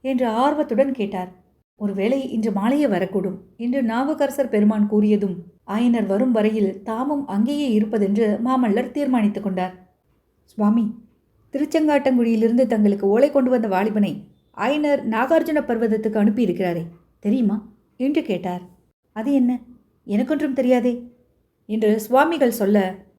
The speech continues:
நரசிம்மர் பரஞ்சோதியை பற்றி தாம் அறிந்திருந்த விவரங்களை கூறினார்.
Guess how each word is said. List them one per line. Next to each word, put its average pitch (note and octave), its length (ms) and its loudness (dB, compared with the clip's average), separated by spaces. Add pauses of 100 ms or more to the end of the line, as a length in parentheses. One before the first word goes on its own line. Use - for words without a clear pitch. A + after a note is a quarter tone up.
நரசிம்மர் C4+ 540 2
பரஞ்சோதியை C#4 680 2
பற்றி A3+ 300 0
தாம் A3+ 200 2
அறிந்திருந்த D4 480 0
விவரங்களை A3 540 2
கூறினார். G3 540 0